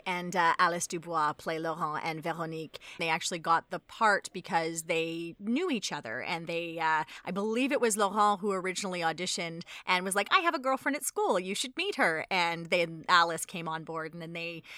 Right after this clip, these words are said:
they were both cast in the film as a direct result. So they do actually have that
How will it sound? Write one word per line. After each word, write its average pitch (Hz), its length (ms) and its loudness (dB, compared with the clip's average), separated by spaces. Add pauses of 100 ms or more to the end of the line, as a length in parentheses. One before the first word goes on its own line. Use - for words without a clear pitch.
(140)
they 185 120 2
were 185 140 0
both 165 220 -4
cast 165 260 -2
in 185 80 -6
the 165 60 -8
film 165 300 -6
as 151 100 -10
a 170 60 -10
direct 165 320 -8
result. 160 400 -6
So 202 120 -4
they 196 140 -2
do 196 180 -2
actually 170 300 0
have 165 480 -2
that 170 140 2